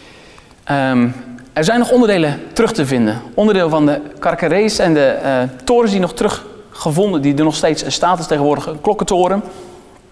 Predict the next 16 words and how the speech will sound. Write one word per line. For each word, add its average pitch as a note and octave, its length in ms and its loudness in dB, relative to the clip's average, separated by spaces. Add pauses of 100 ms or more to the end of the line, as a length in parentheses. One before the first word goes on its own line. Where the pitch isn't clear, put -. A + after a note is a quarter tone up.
(380)
Ehm, A#2+ 500 2 (720)
er C#3+ 100 -2
zijn F#3 180 2
ook, E3 260 0 (260)
ja, C#3+ 140 0
onderdelen D#3+ 420 2
eigenlijk C#3 320 2
van C3+ 80 4
die B2+ 280 -2
dingen C#3 220 0
teruggevonden. E3+ 520 0
Hier D3 100 4
is D3 80 -2
een C#3+ 100 0
ivoren C#3+ 440 0
beker F#3+ 420 0